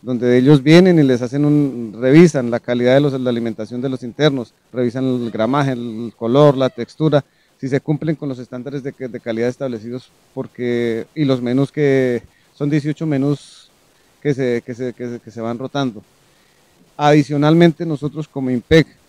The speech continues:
existe la, el Comité de, de Alimentación, Co-, cosal, está integrado por el suscrito director, el comandante de vigilancia,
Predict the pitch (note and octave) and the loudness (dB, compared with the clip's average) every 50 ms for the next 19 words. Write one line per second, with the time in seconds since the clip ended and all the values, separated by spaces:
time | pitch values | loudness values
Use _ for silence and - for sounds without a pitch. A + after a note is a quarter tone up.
0 | _ _ _ _ _ _ - B2+ - - C#3 - - D3+ D3 D3 C#3+ C#3 C3+ C3+ | _ _ _ _ _ _ -20 -20 -16 -14 -14 -10 -6 -2 2 4 6 8 8 8
1 | B2+ B2 B2+ C3+ B2+ - - C#3 C3 B2+ - - C#3 C#3+ D3 D3+ D#3 D#3 D#3 D3+ | 6 4 2 0 -2 -6 -8 -8 -8 -8 -8 -6 -2 0 4 6 6 8 8 8
2 | D3+ D3 C#3 D3+ C#3+ D3 C#3 C3+ C3 - A#2 A2+ - D3 D3+ C#3 - - - - | 6 4 2 0 0 0 -2 -2 -4 -6 -10 -12 -8 -8 -8 -8 -10 -14 -20 -16
3 | _ - C#3 A#2 C#3 D3+ D3 C3+ A#2 _ _ _ _ _ _ _ - B2 B2 - | _ -12 -10 -4 -2 -2 -2 -2 -4 _ _ _ _ _ _ _ -16 -16 -14 -10
4 | C#3 C3+ B2+ - D3+ C#3 C3+ D3 D3 C#3+ - C3+ C3 B2 - A#2+ - - C3 B2+ | -10 -10 -8 -6 -8 -4 -2 -2 -2 -2 -4 -10 -14 -14 -16 -20 -18 -18 -16 -8
5 | - D3+ C#3 A#2 A2 - _ C#3+ D#3 D3+ C#3+ B2+ - B2+ A2+ A#2 A#2 A2+ A#2+ A#2+ | -6 -6 -6 -6 -8 -10 _ -8 -8 -6 -8 -10 -10 -10 -10 -10 -8 -8 -10 -12
6 | G2+ - C#3+ C#3+ C#3+ C#3 A#2+ A#2 A2 A2+ C3+ D#3 D#3+ D3+ - - C3+ B2+ B2+ | -10 -10 -8 -8 -8 -8 -10 -12 -10 -6 -4 -4 -4 -6 -8 -12 -14 -14 -16